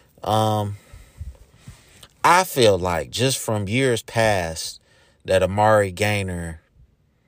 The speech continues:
can be a great edge rusher. And the fact that you're not using him in that light, I just think that's just something I would, I would venture to say that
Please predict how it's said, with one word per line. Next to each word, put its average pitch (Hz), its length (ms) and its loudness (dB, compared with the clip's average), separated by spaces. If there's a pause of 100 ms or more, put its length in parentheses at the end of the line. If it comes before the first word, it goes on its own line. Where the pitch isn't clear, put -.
(160)
can 95 200 -4
be 95 160 -2
a 90 80 -2
great 92 480 -2
edge 92 340 -4
rusher. - 480 -10 (1900)
And 87 420 -4
the 85 60 -8
fact 120 380 0
that 95 240 -6
you're 101 100 -4
not 98 300 -4
using 95 540 -6
him 90 580 -6 (840)
in 101 220 -2
that 92 260 0
light, 92 720 -4 (1040)
I 90 140 -6
just 90 280 -6
think 92 280 -6 (180)
that's 92 240 -2
just 90 260 -4
something 87 640 -4 (500)
I 120 200 4
would, 117 260 -2
I 113 180 2
would 127 220 0
venture 104 420 -4
to 87 100 -8
say 92 380 -2
that 87 600 -8